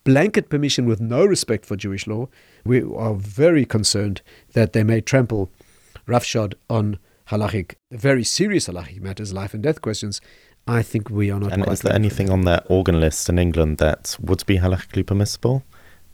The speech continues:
Speaker 2: Maybe the eyes or, or the skin that we said before, or is everything?
Speaker 1: Yes.
Speaker 2: Everything?
Speaker 1: No, no. So again, if it's organs that will be taken clearly after death, that means they will observe the criteria,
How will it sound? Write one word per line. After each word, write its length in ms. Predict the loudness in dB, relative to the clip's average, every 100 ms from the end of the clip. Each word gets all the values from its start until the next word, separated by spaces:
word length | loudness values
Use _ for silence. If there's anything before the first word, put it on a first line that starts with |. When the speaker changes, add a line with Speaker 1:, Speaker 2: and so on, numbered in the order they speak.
| -2
Speaker 2:
Maybe 200 | -2 0
the 160 | -4 -2
eyes 440 | 0 4 4 2
or, 200 | -2 -2
or 140 | 0 0
the 100 | -2
skin 360 | -6 -2 -2
that 100 | 0
we 60 | -2
said 220 | -2 -4
before, 360 | -4 -2 0 2
or 120 | 2
is 100 | 0 -2
everything? 480 | -2 0 0 -2 -4 -4
Speaker 1:
Yes. 340 | -4 -2 -6
Speaker 2:
Everything? 240 | -12 -20 -20 _ _
Speaker 1:
No, 200 | 2 2
no. 200 | 2 -2
So 180 | 0 0
again, 320 | 2 2 2 -4 _ _
if 160 | 2
it's 120 | 2 2
organs 380 | 4 6 6 4
that 140 | 2
will 160 | 0 0
be 100 | -4
taken 440 | 2 4 4 2 2
clearly 560 | -4 -2 2 4 4 4 4
after 360 | 2 2 -2
death, 340 | 2 2 0 -2
that 140 | 2
means 220 | 4 4 4
they 120 | 4
will 240 | 4 2 0
observe 460 | 0 0 4 4 4
the 100 | 2
criteria, 580 | 2 2 2 2 0